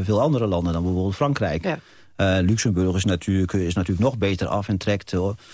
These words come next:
Speaker 1: veel bedrijven aan. De Luxemburg, eh, de Luxemburgers beta-, be-, beginnen te werken voor zichzelf op vijfentwintig mei. Dus die zijn vrij goed af. Zijn ook de, is ook het rijkste land van Europa in feite. Maar dat is een andere zaak. Eh, er is concurrentie tussen landen om bedrijven aan te trekken... door, door een lage vennootschapsbelasting.
Speaker 2: Ja, ja, maar zou daar dan toch niet iets aan moeten gebeuren?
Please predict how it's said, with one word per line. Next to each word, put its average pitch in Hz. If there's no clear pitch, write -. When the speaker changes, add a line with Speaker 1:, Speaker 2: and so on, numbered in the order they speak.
Speaker 1:
veel 104
bedrijven 98
aan. 113
De 110
Luxemburg, 101
eh, 98
de 98
Luxemburgers 101
beta-, 98
be-, 98
beginnen 98
te 104
werken 104
voor 101
zichzelf 98
op 87
vijfentwintig 90
mei. 104
Dus 101
die 107
zijn 101
vrij 101
goed 92
af. 107
Zijn 87
ook 85
de, 98
is 90
ook 95
het 90
rijkste 95
land 90
van 87
Europa 95
in 101
feite. 104
Maar 107
dat 123
is 113
een 104
andere 98
zaak. 107
Eh, 120
er 101
is 98
concurrentie 117
tussen 127
landen 113
om 110
bedrijven 101
aan 110
te 135
trekken... 135
door, 98
door 110
een 98
lage 113
vennootschapsbelasting. 107
Speaker 2:
Ja, 202
ja, 165
maar 175
zou 262
daar 240
dan 233
toch 240
niet 247
iets 226
aan 214
moeten 220
gebeuren? 139